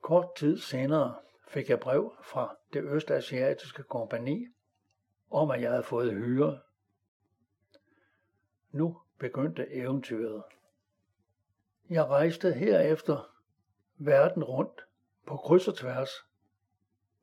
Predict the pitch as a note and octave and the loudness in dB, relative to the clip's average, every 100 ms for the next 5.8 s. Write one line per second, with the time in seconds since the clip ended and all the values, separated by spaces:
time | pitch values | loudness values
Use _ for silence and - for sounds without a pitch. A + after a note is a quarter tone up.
0 | _ D3+ C#3+ C#3+ D3 D#3 F3+ E3 D3 C#3 | _ 2 6 8 8 4 6 6 6 4
1 | D3 D#3 D3 D#3+ C#3 A2+ - _ - C#3+ | 4 4 6 6 6 0 -12 _ -2 4
2 | C3+ C3+ C3 A#2+ C#3+ D#3 B2 - B2+ B2 | 6 4 2 2 4 4 4 -2 -4 -6
3 | - D#3+ D#3+ A#2+ B2 C3+ D3 - _ _ | -2 0 0 0 0 0 -2 -4 _ _
4 | _ _ _ _ _ _ _ _ C3 B2 | _ _ _ _ _ _ _ _ 0 4
5 | A2+ B2+ C3+ D3+ A#2+ A#2+ E3 | 6 6 2 -4 -4 -6 -8